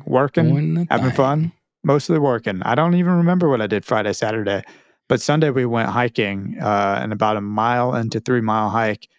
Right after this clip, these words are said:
Speaker 1: started pouring down on us. And I
Speaker 2: Oof.
Speaker 1: gotta say, it was a good time. I, I rather really enjoyed it, despite the fact that I was soaking wet at the end of the hike. I, I almost feel like it made it better, more memorable in a way. And I do actually, I remember what I did Friday,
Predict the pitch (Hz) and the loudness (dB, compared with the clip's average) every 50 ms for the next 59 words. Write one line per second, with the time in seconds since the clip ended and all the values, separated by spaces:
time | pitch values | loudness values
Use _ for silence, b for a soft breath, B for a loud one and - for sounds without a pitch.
0 | _ _ _ _ _ - - 135 123 110 107 98 - - - - - - 147 143 | _ _ _ _ _ -4 0 0 0 0 -2 -4 -8 -14 -18 -6 -2 -2 0 0
1 | 139 139 127 123 113 117 113 113 113 107 98 98 98 95 95 101 98 - - 107 | 0 0 0 0 0 0 0 0 0 0 0 0 0 -2 -2 -2 -4 -4 -6 -4
2 | 101 - 120 131 151 160 180 208 247 269 220 - - 233 220 214 208 196 - - | -4 -4 -2 -2 -2 0 0 0 0 -2 -2 -4 -2 -2 -2 0 -2 -4 -4 -8
3 | _ _ _ _ _ _ - 214 254 220 294 233 254 277 214 226 226 247 262 - | _ _ _ _ _ _ 0 0 2 0 0 -2 -2 0 0 0 0 0 -2 -4
4 | - - - 165 170 180 185 175 - 156 151 151 170 175 175 165 147 143 151 156 | -6 -4 -2 -2 0 0 0 -2 -2 -2 0 0 0 0 2 2 2 2 2 2
5 | 156 147 143 139 131 123 117 123 127 156 156 127 107 110 - - _ _ _ _ | 0 0 0 -2 -2 -2 0 0 2 2 2 0 0 -2 -4 -8 _ _ _ _
6 | _ _ _ - 143 - - 143 131 113 - 117 - 131 117 110 - 113 110 107 | _ _ _ -6 -6 -2 0 0 0 0 -2 -2 0 0 0 0 0 0 0 0
7 | 104 107 - - - 127 110 - - 113 113 107 113 117 113 107 - - 113 104 | 0 -2 -2 -2 -2 -2 -2 -2 -4 -4 -2 0 0 0 0 -2 -2 -4 -4 -4
8 | 101 104 104 104 104 104 98 98 - _ _ _ _ _ _ _ _ _ _ _ | -2 0 0 0 0 0 -2 -6 -10 _ _ _ _ _ _ _ _ _ _ _
9 | - 113 101 98 92 - 107 107 107 104 110 - - - - - - - - 73 | -2 -2 -2 0 -2 -2 -2 -2 -2 -2 -4 -6 -12 -10 -6 -6 -6 -4 -6 -8
10 | - - 120 123 131 170 185 208 185 - - - 180 175 160 - 156 143 151 156 | -8 -4 -2 0 0 2 2 2 0 -2 -2 -2 -2 0 0 0 0 0 0 0
11 | 151 139 131 - _ _ _ _ _ - 120 131 156 156 151 143 160 175 160 127 | -2 -6 -8 -14 _ _ _ _ _ -2 0 0 0 0 2 2 2 2 2 0
12 | 117 117 139 156 160 156 160 190 190 190 - 185 175 185 190 202 202 214 214 202 | 0 0 0 0 0 0 0 0 0 0 0 0 2 2 2 2 0 0 -2 -4
13 | b b b b b b - - 151 143 147 135 147 165 175 175 151 135 131 - | b b b b b b -2 0 2 2 2 2 0 2 2 2 2 0 -2 -2
14 | - - 135 123 123 - 117 117 123 127 127 135 139 147 147 151 139 139 131 120 | -2 0 0 0 2 0 0 0 0 0 0 0 0 2 2 2 2 2 0 0
15 | 120 120 110 - - 139 123 123 120 117 110 107 104 104 - | 0 -2 -2 -2 0 0 0 2 2 0 0 0 -2 -4 -6